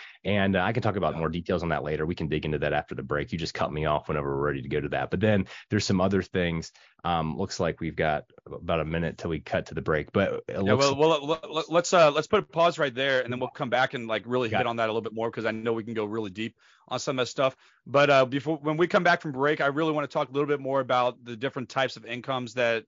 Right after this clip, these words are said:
Speaker 2: you know, income streams that you have. But also, why is it important to have multiple different kinds of in-,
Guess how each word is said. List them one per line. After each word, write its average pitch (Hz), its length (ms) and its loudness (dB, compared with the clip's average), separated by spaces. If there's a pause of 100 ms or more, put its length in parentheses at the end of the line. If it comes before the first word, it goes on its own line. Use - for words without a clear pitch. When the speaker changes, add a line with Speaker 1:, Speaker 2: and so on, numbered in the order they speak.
(120)
Speaker 2:
you 120 140 -6
know, 113 160 -6
income 135 240 -6
streams 127 240 -10
that 123 80 -8
you 107 120 -10
have. 113 300 -2 (380)
But 139 100 -2
also, 160 540 6
why 131 440 4
is 139 140 -4
it 135 40 -10
important 131 440 -4
to 123 40 -2
have 123 140 0
multiple 117 320 -4
different 120 440 -8
kinds 120 220 -6
of 120 60 -6
in-, 131 160 -8